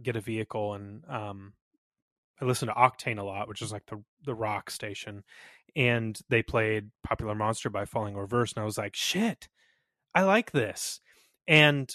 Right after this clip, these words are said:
now I really like it. It's, like, literally one of my favorite songs that's come out this year. It is so cheesy, um, and it's like, you know, I, I know if you're out there and you already have an opinion about Falling in Reverse, this song is not gonna change your opinion,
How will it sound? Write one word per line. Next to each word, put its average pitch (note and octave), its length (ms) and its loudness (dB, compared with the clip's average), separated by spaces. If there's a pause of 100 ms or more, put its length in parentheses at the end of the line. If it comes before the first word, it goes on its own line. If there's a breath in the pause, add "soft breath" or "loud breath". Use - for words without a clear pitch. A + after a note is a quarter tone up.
(520)
now E3 340 6
I G#3 60 10
really F#3 340 8
like A2+ 220 4
it. A2+ 80 -2
It's, A2 120 -2
like, C#3+ 140 4
literally E3+ 400 8
one D3+ 140 6
of D3 60 4
my B2+ 100 4
favorite D#3 280 2
songs D#3+ 260 0
that's B2+ 140 -4
come C3+ 140 -6
out C3+ 160 -2
this B2+ 200 -4
year. G#2+ 260 -6 (400 soft breath)
It D#3+ 120 6
is D3 180 6
so F#3+ 640 6
cheesy, A2+ 800 -2 (400)
um, B2 640 2
and D#3 160 4
it's - 320 0
like, D3 360 2 (340)
you F3+ 120 6
know, E3+ 160 10 (180)
I, E2 120 -12 (340 soft breath)
I D3 120 4
know F#3 480 8
if - 200 -4
you're A3 160 4
out F3 160 6
there F3 120 2
and C#3 100 -4
you C3 80 0
already C#3+ 180 4
have C3+ 140 2
an B2 80 -4
opinion B2+ 380 -6
about A#2+ 260 0
Falling B2+ 280 -2
in A#2 80 -6
Reverse, A2+ 460 -4 (240)
this D3 180 0
song C#3+ 320 0
is G#2+ 140 -6
not B2 300 -4
gonna B2+ 180 -6
change A#2 360 -8
your A2 140 -6
opinion, G#2+ 540 -12